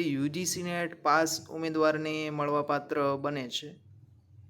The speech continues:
અમદાવાદ, વડોદરા, રાજકોટ, સુરત જેવા મોટા સિટીમાં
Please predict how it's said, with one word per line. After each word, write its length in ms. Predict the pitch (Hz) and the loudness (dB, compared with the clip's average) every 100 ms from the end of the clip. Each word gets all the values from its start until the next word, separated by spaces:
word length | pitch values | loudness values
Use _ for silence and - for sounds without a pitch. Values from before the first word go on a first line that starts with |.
| _ _ _ _ _ _ _ | _ _ _ _ _ _ _
અમદાવાદ, 680 | 151 170 180 185 180 175 175 170 | -2 0 4 6 8 6 4 0
વડોદરા, 760 | 143 151 160 170 170 170 165 | 0 2 4 4 4 6 6
રાજકોટ, 840 | 156 131 131 151 160 - 165 165 160 | 4 4 2 2 -2 0 4 4 2
સુરત 420 | 156 - 165 175 | -4 -2 0 0
જેવા 360 | 160 165 165 160 | 2 4 4 4
મોટા 380 | 151 151 151 165 | 2 -2 2 2
સિટીમાં 580 | 160 165 143 123 123 | 0 -4 -6 -6 -10